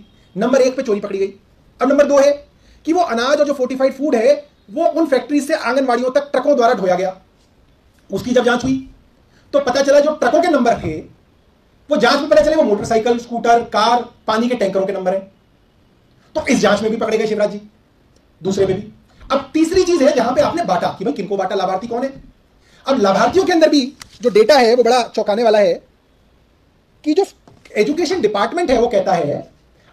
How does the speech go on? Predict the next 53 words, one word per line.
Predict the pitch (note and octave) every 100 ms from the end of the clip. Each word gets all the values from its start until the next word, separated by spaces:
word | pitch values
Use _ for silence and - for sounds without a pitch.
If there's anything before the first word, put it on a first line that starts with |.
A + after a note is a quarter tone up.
| -
out | - C4+
of | D#4
school | - C4+ D4
adolescent | G#3 G#3 - -
girls, | G3 F#3+ - - _ _ _ _ _ _ _ -
ये | F3
जो |
लड़कियां | G3 F3+ A#3+ G#3
हैं, | G#3+
जो | G#3+
school | G#3
से | G3+
निकली, | G3 F#3 B3
इन्होंने | D3+ - _ F#3 G3
school | G#3 G#3
छोड़ | G#3+ G#3+
दिया, | E3+ D#3+ - - _ _ _ _
वो | E3 D4
दो | A#3
हज़ार | A#3+ C#4+
अठारह | C#4 G#3+ A3+
उन्नीस | C4+ B3+ C4+
में | D#4+
नौ | F#3+
हज़ार | E3+ F#3 G3
हैं। | G3 - _ _ _ _ _ _ B3+
ये |
school | D4 F#4+
का | F#4
data | C4 G3
है, | E3+ D#3+ -
जिनको | C4 C#4
पता | A#3
है | B3
कि | A#3+
हमारे | A#3 A#3
school | B3
से | B3+
कितनी | A#3+ A#3+
लड़कियां | A3+ A3+
निकली। | A3+ B3 - _ _ _ _ _ _ _ -
और | C#4 D#4+
जो | G4
इस | A3
department | A#3 A3+ C4 F4
ने, | C#4+ D3+ C#3 _ _
Women | F3+ C#4+ E4+
and | E4
Child | C#4+ C#4+
Welfare | B3+ D4+
Department | B3 G3 G3 D#4
ने | E4+
अपनी | C#4+ D4 C#4 -